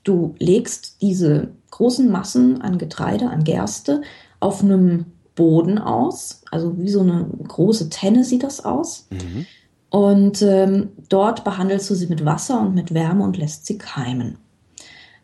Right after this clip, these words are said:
Speaker 1: Ähm, allerdings darf das nicht so lange passieren, weil irgendwann hast du dann da so ein Feld gepflanzt. Das sollte möglichst nicht passieren, sondern nur so kontrolliert, so für drei, vier Tage oder so.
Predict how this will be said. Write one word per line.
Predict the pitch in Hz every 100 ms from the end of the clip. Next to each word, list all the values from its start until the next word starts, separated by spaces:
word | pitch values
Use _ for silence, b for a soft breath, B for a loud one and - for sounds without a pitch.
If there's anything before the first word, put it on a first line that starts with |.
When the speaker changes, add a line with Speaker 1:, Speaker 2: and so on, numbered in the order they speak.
| B
Speaker 1:
Ähm, | 175 180 175 170
allerdings | - 180 185 220 220 - -
darf | 170 165 180 -
das | 170 160 175
nicht | 156
so | - 156
lange | 147 214
passieren, | 240 233 247 240 208
weil | 185
irgendwann | 185 185 175 160
hast | 156
du | 175
dann | 160
da | 151 151
so |
ein | 147
Feld | - 170 190
gepflanzt. | - - 240 247 294
Das | 208 -
sollte | 165 170
möglichst | 160 - 151 -
nicht | - -
passieren, | 247 254 254 214
sondern | 185 170
nur | 170
so | 170
kontrolliert, | 165 165 160 165 165 208 -
so | 170 160
für | - - - - _ - _ _ -
drei, | - -
vier | - 170
Tage | 160 180 247
oder | 254
so. | 262 330